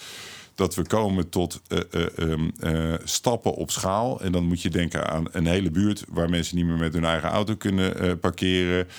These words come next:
Een heel werkgeverscollectief wat zegt, eh, "Wij faciliteren niet meer individuele automobiliteit als het niet hoeft." Ehm,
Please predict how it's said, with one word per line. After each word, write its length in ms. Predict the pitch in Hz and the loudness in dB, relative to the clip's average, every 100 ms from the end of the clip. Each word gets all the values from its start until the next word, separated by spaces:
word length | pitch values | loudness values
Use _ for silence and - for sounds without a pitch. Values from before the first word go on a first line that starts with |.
| - - | -18 -10
Een 180 | - 82 | -2 2
heel 280 | 87 87 80 | 4 2 2
werkgeverscollectief 1040 | 82 78 104 101 90 - 92 80 - 82 | 0 0 0 -2 -2 -2 -2 -2 -2 -4
wat 140 | 85 - | -2 -2
zegt, 280 | 87 82 | -2 -4
eh, 160 | - 82 82 | -4 -4 -2
"Wij 160 | 82 | -2
faciliteren 680 | - 80 - 80 87 80 80 | -2 -4 -4 -4 -2 -2 -2
niet 140 | 92 | -4
meer 200 | 85 80 | -2 -4
individuele 600 | - 85 71 80 92 98 | -2 -4 -4 -2 0 2
automobiliteit 960 | 80 85 82 80 78 78 80 82 78 - | 2 0 -2 -2 -2 -2 -2 -2 -4 -4
als 140 | 73 | -6
het 100 | 78 | -4
niet 140 | 76 80 | -4 -2
hoeft." 360 | 123 120 - - - - - - | -2 -4 -12 -18 -16 -16 -18 -6
Ehm, 720 | 92 82 82 82 82 82 82 | 0 2 2 2 2 2 0